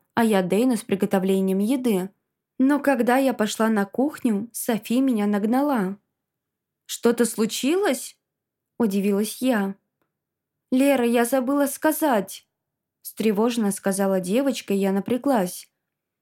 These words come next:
«Когда ты проснулась, у тебя что-то выпало, и вот». Она протянула мне ключ, про который я совсем забыла, а ведь перекладывала его из одного комплекта одежды в другой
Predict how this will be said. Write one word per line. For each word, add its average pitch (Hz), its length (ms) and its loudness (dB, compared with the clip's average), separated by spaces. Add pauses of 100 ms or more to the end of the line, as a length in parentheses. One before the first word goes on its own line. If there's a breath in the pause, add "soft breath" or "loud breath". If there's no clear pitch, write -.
(480)
«Когда 302 360 2
ты 302 140 0
проснулась, 285 720 0
у 220 40 -12
тебя 254 280 0
что-то 294 380 -2
выпало, 220 720 0
и 269 340 -2 (120)
вот». 233 460 0 (920)
Она 226 240 2
протянула 208 560 0
мне 196 180 0
ключ, 240 480 -4 (240 soft breath)
про 311 120 2
который 269 480 0
я 208 140 0
совсем 220 400 -4
забыла, 220 640 -2 (480)
а 269 140 0
ведь 247 200 0
перекладывала 226 760 0
его 202 340 0
из 220 160 -2
одного 208 380 0
комплекта 208 540 -2
одежды 214 420 -2
в 180 60 -6
другой 214 580 0